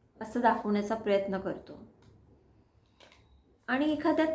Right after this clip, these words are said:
थर्ड पर्सनजवळ, अ, आपण एक्झाम्पलद्वारे जर समजावून घेण्याचा प्रयत्न केला की आपलं एखाद्या व्यक्तीशी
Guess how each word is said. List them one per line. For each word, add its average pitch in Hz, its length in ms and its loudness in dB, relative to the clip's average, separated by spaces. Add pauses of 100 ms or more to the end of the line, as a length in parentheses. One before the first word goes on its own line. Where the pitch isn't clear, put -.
थर्ड 302 280 4
पर्सनजवळ, 220 880 0 (360)
अ, 214 40 -6 (500)
आपण 240 200 0
एक्झाम्पलद्वारे 254 760 2
जर 247 100 -2
समजावून 220 560 -2
घेण्याचा 214 360 0
प्रयत्न 214 360 -2
केला 220 360 2 (760)
की 277 380 2
आपलं 240 260 2
एखाद्या 262 320 2
व्यक्तीशी 233 480 -2